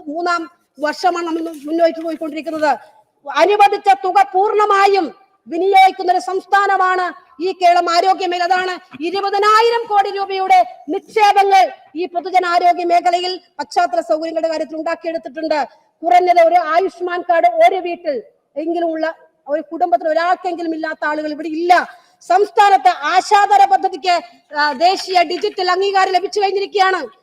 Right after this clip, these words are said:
സുരക്ഷാ പദ്ധതി, ആരോഗ്യ സുരക്ഷാ പദ്ധതിയിൽ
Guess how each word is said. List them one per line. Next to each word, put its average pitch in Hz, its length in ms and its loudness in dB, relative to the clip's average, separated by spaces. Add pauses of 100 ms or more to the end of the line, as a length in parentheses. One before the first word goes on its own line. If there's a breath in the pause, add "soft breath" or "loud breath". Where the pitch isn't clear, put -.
(220)
സുരക്ഷാ 415 580 0 (420)
പദ്ധതി, 330 340 0 (500)
ആരോഗ്യ 359 420 -2
സുരക്ഷാ 381 440 -4
പദ്ധതിയിൽ 349 420 0